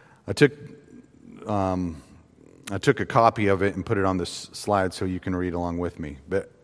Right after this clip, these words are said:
I found this very interesting. Quote, "Before we leave this discussion of, of Pharaoh," right, you know, I want to dig in deeper and understand,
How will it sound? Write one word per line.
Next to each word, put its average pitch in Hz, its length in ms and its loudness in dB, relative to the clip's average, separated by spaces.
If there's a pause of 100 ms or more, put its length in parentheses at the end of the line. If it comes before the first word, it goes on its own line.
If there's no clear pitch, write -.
(120)
I - 60 -18
found 143 200 6
this 117 80 0
very 110 260 6
interesting. 80 480 -8 (760)
Quote, 127 240 8
"Before 175 340 10
we 202 140 8
leave 160 260 6
this 139 160 0
discussion 123 540 4
of, - 220 -4
of 101 200 -4
Pharaoh," 90 460 0 (180)
right, 92 320 -2 (220)
you 92 180 -8
know, 95 100 0
I 101 60 4
want 117 280 4
to 110 200 -2 (760)
dig 156 200 8
in 131 160 8
deeper 107 440 -2 (880)
and 127 160 2
understand, 135 880 6